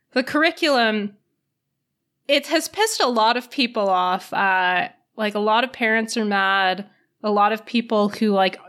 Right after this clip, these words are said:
don't traditionally see, see themselves as political, but they really care about how, like, their kids' future.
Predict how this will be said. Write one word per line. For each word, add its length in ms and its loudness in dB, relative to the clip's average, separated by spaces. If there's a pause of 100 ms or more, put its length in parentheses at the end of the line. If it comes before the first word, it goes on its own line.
don't 220 0
traditionally 560 -2
see, 320 -6
see 160 -4
themselves 440 -4
as 100 -12
political, 800 -6 (720)
but 180 2
they 100 6
really 260 4
care 260 4
about 260 2
how, 600 2 (360)
like, 160 2
their 100 0
kids' 300 -2
future. 640 -2